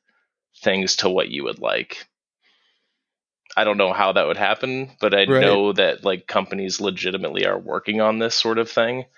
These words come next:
Speaker 2: Yeah.
Speaker 1: And I think that's gonna be the next big thing. Like, you could be playing, like, a Minecraft game or, like, a racing game or whatever, and, like, it can tell how you're reacting and if you're liking things or disliking things, and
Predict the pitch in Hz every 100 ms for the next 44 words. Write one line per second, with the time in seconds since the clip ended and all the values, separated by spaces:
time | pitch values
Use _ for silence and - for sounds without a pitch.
0 | - - - - 131 _ - 92 92 92
1 | 90 90 87 - - - - - _ _
2 | _ - 92 92 101 90 - 73 - -
3 | 71 71 62 62 67 - - - 80 71
4 | - - 73 78 82 95 101 104 - 95
5 | 95 90 - 95 95 95 95 95 92 -
6 | _ _ - - _ 101 98 104 95 90
7 | 90 95 92 - 95 95 95 92 92 92
8 | 90 98 98 - 98 95 95 95 98 92
9 | 98 98 95 95 95 98 - 104 - 95
10 | 92 - 95 95 - 98 98 95 95 92
11 | 92 - 101 98 98 - 92 92 95 92
12 | 98 92 98 92 98 90 95 - 95 95
13 | 95 - 95 98 95 98 95 95